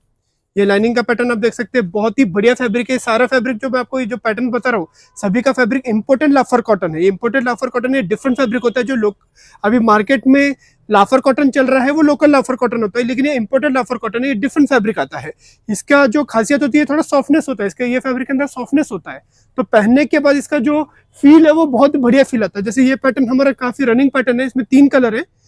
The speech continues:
और सभी running color आते हैं और सभी बढ़िया pattern आते हैं।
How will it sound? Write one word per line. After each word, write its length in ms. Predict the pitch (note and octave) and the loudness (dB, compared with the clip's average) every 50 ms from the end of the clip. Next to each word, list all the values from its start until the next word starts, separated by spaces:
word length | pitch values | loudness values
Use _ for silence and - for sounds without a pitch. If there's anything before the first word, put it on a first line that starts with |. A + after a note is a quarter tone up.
| _ _ _ _ _ _ _ - | _ _ _ _ _ _ _ -4
और 160 | A3 A#3 A3+ | -2 -2 -2
सभी 440 | G#3 - B3+ A#3+ G3+ C#4 D4+ D#4 D#4+ D4 | -2 -2 0 2 4 6 6 6 4 2
running 320 | A#3+ A#3 B3 C#4 D4+ C4+ | 2 2 2 4 2 2
color 220 | D#4 C#4 C#4+ C#4 | 2 4 2 2
आते 200 | C#4 C4 A#3+ - | 2 0 -2 -2
हैं 140 | C#4+ B3 C#4 | -4 -4 -2
और 120 | D4+ D#4 - | -4 -4 -4
सभी 280 | - B3+ G#3+ C4+ D4+ | -2 0 2 2 0
बढ़िया 280 | C#4+ G3 A3+ A#3 C4+ C4+ | 0 0 -2 0 0 0
pattern 320 | - B3 A3+ F#3 G#3 G3 | 0 -2 -8 -8 -8 -8
आते 220 | E3 C#3 _ - C#3 | -10 -10 _ -20 -20
हैं। 160 | C3+ D3+ | -20 -20